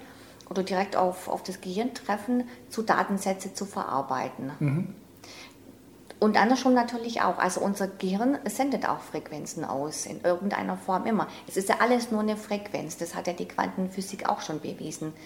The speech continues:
Speaker 1: Alles ist in irgendeiner Form eine Frequenz.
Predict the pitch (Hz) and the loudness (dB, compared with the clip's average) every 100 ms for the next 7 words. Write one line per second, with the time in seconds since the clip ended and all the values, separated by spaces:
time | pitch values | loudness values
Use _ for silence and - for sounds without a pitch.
0 | - - - 208 220 214 196 - 190 208 | -18 -4 0 2 0 0 0 2 2 0
1 | - 185 175 180 175 196 - - - - | 0 -2 -2 4 4 4 -2 -14 -20 -20
2 | - 196 - 196 196 170 160 147 | -6 -4 0 -2 2 2 2 -4